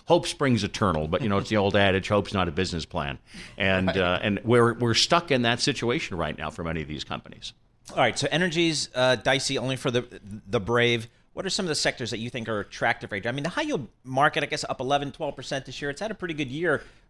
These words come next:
Speaker 2: Are there still areas that you still find attractive?
Speaker 1: You know, it's, it's, uh, w-, we're still looking under rocks as well
Speaker 2: Okay.
Speaker 1: in general in this market because the,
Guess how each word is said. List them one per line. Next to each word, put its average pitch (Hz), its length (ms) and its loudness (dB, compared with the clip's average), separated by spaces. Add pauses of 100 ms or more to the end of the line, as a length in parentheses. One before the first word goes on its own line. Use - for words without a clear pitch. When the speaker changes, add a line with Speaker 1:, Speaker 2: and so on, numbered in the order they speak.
(120)
Speaker 2:
Are 117 60 0
there 123 80 -8
still 175 240 -2
areas 151 380 0
that 127 100 -4
you 139 80 -10
still 135 240 -8
find 127 240 -10
attractive? 127 480 -10
Speaker 1:
You 156 80 0
know, 143 60 4
it's, - 180 0
it's, - 340 -2
uh, 131 100 2
w-, 127 280 0
we're 131 260 2
still 147 240 6
looking 117 320 4
under 101 220 6
rocks 92 340 0
as 101 140 0
well 123 80 6
Speaker 2:
Okay. 113 180 4
Speaker 1:
in 110 120 6
general 123 440 4
in 95 60 4
this 87 220 0
market 87 340 -2 (240)
because 123 380 2
the, 117 180 2